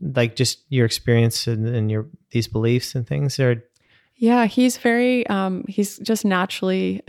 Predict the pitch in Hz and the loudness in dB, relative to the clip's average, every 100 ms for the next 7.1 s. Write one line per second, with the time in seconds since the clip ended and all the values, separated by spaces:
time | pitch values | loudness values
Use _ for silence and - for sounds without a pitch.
0 | - - - 190 190 - 190 190 180 - | -10 -8 0 4 4 4 4 6 4 2
1 | - 196 - 185 185 190 185 185 180 175 | 0 0 4 2 2 2 2 4 4 4
2 | 170 170 95 95 131 123 123 127 139 120 | 2 0 2 2 4 6 6 4 0 -2
3 | 120 113 113 110 226 196 190 113 110 107 | -4 -4 2 6 8 8 6 2 -2 2
4 | 247 254 247 226 190 - - - - 117 | 4 6 8 6 4 0 -8 -12 -12 -2
5 | 277 262 240 123 120 - 269 143 277 - | 4 4 4 2 0 2 4 4 2 -2
6 | - - - - 214 202 202 202 196 190 | -12 -12 -14 -4 2 4 6 4 0 -4